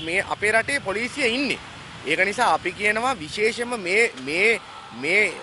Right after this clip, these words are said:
අ, පොලිස් කමිෂන් එකට, එවැනි පොලිස් කමිෂන් ඒ, ඒ නිලධාරීන්ට අපි කියන දේ තමයි ඔයාට පඩි දෙන්නේ. ඔයාට මේ රටේ ජනතාව වක්කීමක් දීලා තියෙන්නේ කපුටව ආරක්ෂා කරන්න නෙමෙයි. මේ පරාද වෙලා ඉන්න මේ ජරා ජීර්ණ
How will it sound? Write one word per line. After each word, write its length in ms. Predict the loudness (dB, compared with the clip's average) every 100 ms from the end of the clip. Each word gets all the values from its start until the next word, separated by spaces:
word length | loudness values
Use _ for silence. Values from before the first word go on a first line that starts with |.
| -4
අ, 400 | -2 -2 -2 -4
පොලිස් 320 | -2 -2 -2
කමිෂන් 440 | -4 -2 0 0
එකට, 180 | -2 -6 -4
එවැනි 220 | -2 0
පොලිස් 240 | -2 -4 -4
කමිෂන් 300 | -6 -4 -2
ඒ, 260 | -2 -4 -4
ඒ 140 | -4
නිලධාරීන්ට 720 | -2 -2 0 0 -2 -6 -8 -10 -12 -20 -12 -4
අපි 200 | -4 -2
කියන 240 | -2 0
දේ 100 | 0
තමයි 220 | 0 -2 -2
ඔයාට 380 | 2 4 4 0 -2
පඩි 260 | -4 -4 -2
දෙන්නේ. 300 | -2 -4 -12 -10
ඔයාට 300 | -4 -2 -2
මේ 100 | 0
රටේ 220 | -2 -2 -2
ජනතාව 440 | -2 0 0 0 -2 -6 -12 -4
වක්කීමක් 520 | -4 -4 -4 -2 0
දීලා 180 | 0 -2
තියෙන්නේ 280 | -2 -4 -4 -8 -8
කපුටව 420 | 0 0 2 4 6
ආරක්ෂා 460 | 6 4 2 2
කරන්න 280 | 4 2 2
නෙමෙයි. 280 | 2 2 0 -8 -18 -18 -6
මේ 300 | 4 6 4 2
පරාද 380 | 2 4 6 4
වෙලා 280 | 4 4 4
ඉන්න 280 | 2 -2 -4
මේ 180 | -4 -2
ජරා 340 | 0 2 4
ජීර්ණ 360 | 2 -4 -6 -6